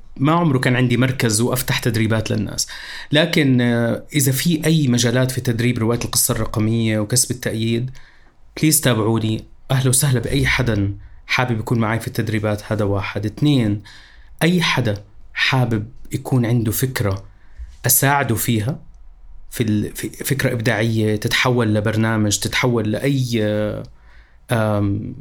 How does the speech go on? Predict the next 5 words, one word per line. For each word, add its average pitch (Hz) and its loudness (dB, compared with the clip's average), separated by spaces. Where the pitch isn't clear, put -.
منصة 127 2
الناس 120 4
حتشوفها، - 0
هذا 127 4
عشقي. 107 0